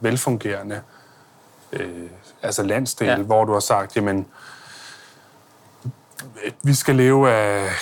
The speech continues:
Speaker 1: kreativitet, vi skal ikke leve af produktion." Altså, da man laver globaliseringsaftalen i to tusind og seks, der skriver man ikke med et eneste ord industri eller landbrug i den der fireoghalvfems siders
Speaker 2: <laughs>
Speaker 1: tekst. Altså, men til gengæld så skriver man, at vi skal brandes som et kreativt land.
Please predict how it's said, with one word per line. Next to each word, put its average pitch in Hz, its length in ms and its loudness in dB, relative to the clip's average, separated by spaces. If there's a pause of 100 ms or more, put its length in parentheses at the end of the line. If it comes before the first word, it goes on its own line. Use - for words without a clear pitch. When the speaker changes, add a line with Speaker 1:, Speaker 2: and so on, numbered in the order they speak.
(120)
Speaker 1:
kreativitet, 110 680 0
vi 104 60 -2
skal - 140 -2
ikke 110 120 0
leve 104 340 2
af 95 120 -6
produktion." 101 600 -6
Altså, - 160 -10
da 123 40 0
man 113 120 0
laver 117 240 4
globaliseringsaftalen 104 1300 -2
i 101 40 -8
to 120 120 -6
tusind 110 160 -8
og 107 60 -6
seks, 151 360 0
der 127 120 0
skriver 131 300 2
man 110 320 0 (100)
ikke 131 200 0
med 123 80 2
et 131 100 4
eneste 151 200 0
ord 107 380 -2 (100)
industri 123 400 -2
eller 101 140 -4
landbrug 107 400 -2
i 104 40 -4
den 101 80 -2
der 104 60 0
fireoghalvfems 120 600 -2
siders 117 480 0
Speaker 2:
<laughs> - 100 -4
Speaker 1:
tekst. 110 360 -4
Altså, 113 200 -2
men 107 120 -2
til 117 120 -2
gengæld 127 140 4
så 123 120 -2
skriver 120 260 2
man, 101 180 -2
at 98 80 -6
vi 104 60 -6
skal 104 200 -2
brandes 113 480 -2
som - 180 -4
et 104 100 -10
kreativt 113 480 -2
land. 107 180 -4